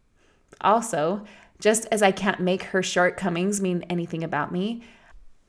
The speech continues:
I can't take credit for her accomplishments, achievements, and success either. It says everything about her and nothing about me.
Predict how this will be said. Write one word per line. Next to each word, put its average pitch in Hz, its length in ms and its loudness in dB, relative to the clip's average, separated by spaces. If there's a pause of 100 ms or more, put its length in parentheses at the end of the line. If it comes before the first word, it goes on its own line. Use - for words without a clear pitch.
(680)
I 196 120 -2
can't 247 360 -6
take - 260 -2
credit 220 320 0
for 190 160 -2
her 190 200 -2
accomplishments, 233 920 -4
achievements, 233 760 -4
and 214 200 -4
success 214 800 0
either. - 560 -8 (880)
It 247 160 2
says 277 200 4 (120)
everything 269 440 0
about 233 300 2 (120)
her 247 460 -4 (420)
and 285 140 -2
nothing 294 320 0
about 180 320 4
me. 180 440 -6